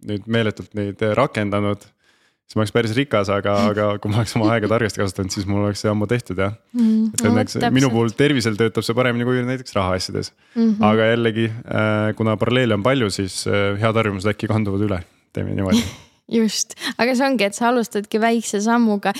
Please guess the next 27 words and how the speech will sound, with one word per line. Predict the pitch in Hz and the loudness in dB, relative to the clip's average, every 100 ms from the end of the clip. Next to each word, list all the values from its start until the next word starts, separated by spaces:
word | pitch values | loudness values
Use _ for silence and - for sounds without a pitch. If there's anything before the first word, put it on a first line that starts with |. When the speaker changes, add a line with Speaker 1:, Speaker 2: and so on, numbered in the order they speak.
| 254 233 | -6 -4
Speaker 2:
ja | 214 | 0
kui | 233 | 2
sa | 226 | 2
juba | 220 226 | 0 0
teadvustad | 294 294 220 208 - 208 208 | 2 2 0 -4 -4 -2 0
endale | 208 208 202 202 | 0 0 -2 -2
seda | 214 208 | -2 0
murekohta, | 214 220 202 202 226 - - 208 220 - - | 2 2 0 -2 -4 -6 -6 -2 -2 -4 -6
siis | 214 | -2
on | 214 208 | 0 0
ka | |
tegelikult | 208 202 196 202 202 | -2 -2 -2 -4 -2
lihtsam | 208 - 214 208 | -2 -2 -4 -4
see | 208 | -2
esimene | 208 208 196 196 | -2 -2 -2 -2
samm | 202 196 | 0 0
nagu | 202 202 | 0 -2
teha, | 214 214 - - | -2 -4 -8 -6
sest | 220 190 | -4 -2
paljud | 226 214 208 | 0 0 2
inimesed | 220 196 196 196 196 | 2 2 0 -2 -2
isegi | 202 196 202 | 0 0 0
nagu, | 202 208 | 0 0
„Aa, | 254 294 | 2 2
ma | 262 | 2
ju | 247 | 0
teooriat | 220 285 262 214 208 | 2 2 2 2 0